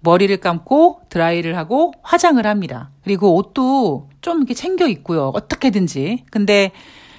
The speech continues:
아, 요즘에는 진짜 정신이 하나도 없어서요. 어, 일요일날 밤에 머리를 감고 드라이도 안 하고 그냥 자고 일어나서 월요일날 이제 점점점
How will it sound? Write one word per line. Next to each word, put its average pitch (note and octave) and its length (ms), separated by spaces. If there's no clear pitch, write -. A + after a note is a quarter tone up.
아, F3+ 260
요즘에는 C4 540
진짜 - 560
정신이 A3+ 380
하나도 C4+ 240
없어서요. E3 840
어, E3 540
일요일날 E4 420
밤에 G3+ 260
머리를 F3+ 360
감고 F#3 680
드라이도 G#3+ 380
안 E3 140
하고 D#3+ 460
그냥 G3+ 240
자고 G3+ 340
일어나서 E3+ 680
월요일날 F#3 920
이제 E3+ 540
점점점 F#3+ 1080